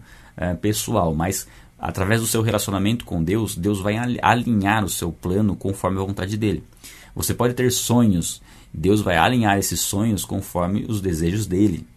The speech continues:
né? É interessante porque a gente às vezes fica pensando que Deus vai realizar todos os nossos sonhos.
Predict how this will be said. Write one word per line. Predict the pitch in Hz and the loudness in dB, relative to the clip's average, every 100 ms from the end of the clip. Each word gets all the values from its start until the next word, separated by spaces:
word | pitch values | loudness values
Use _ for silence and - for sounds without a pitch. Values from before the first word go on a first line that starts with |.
| - | -12
né? | - 87 110 - - - - - | -8 -8 -10 -18 -20 -20 -20 -10
É | 85 73 73 73 | -6 -4 -4 -4
interessante | 76 82 87 117 120 | -4 -2 -2 -2 -2
porque | - 98 107 95 | -2 -2 0 2
a | |
gente | 85 104 | 0 -4
às | |
vezes | 101 90 104 | -4 -6 -6
fica | - | -6
pensando | - 95 104 104 | -4 -2 -2 -2
que | 92 | 0
Deus | 98 | 0
vai | 98 101 | 0 0
realizar | 101 90 95 | 0 -2 -2
todos | 123 135 123 | -4 -4 -2
os | |
nossos | 113 107 110 | -2 -2 -6
sonhos. | - 98 80 67 | -6 -6 -6 -8